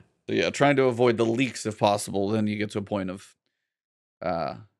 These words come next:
yeah, trailers versus leaks is a whole different matter entirely, so.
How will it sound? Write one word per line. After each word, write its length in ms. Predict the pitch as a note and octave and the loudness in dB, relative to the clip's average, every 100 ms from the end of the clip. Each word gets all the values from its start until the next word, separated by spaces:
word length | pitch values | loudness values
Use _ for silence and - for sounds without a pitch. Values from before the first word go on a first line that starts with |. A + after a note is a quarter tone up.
| _ _ - | _ _ -10
yeah, 100 | - | -8
trailers 560 | - - F3+ D#3 C3+ G#2+ | -4 2 2 4 2 2
versus 320 | A#2 A2 G2+ | 0 0 0
leaks 260 | A2+ G2+ G2+ | 0 0 -2
is 100 | G#2 | 0
a 20 | |
whole 120 | G#2 | 0
different 220 | G#2 G2+ D#2+ | -2 -6 -6
matter 200 | E2 D#2+ | -6 -6
entirely, 480 | G#2+ E2 F2 F2 | -4 -4 -4 -6
so. 300 | A#2 - A2+ | -8 -10 -12